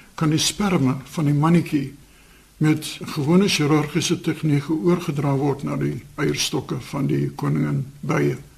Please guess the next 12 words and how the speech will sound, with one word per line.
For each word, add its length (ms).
So, 300
dis 180
niks 220
snaaks 420
vir 60
ons 340
nie. 80
Jy 140
moet 100
net 160
'n 80
baie 380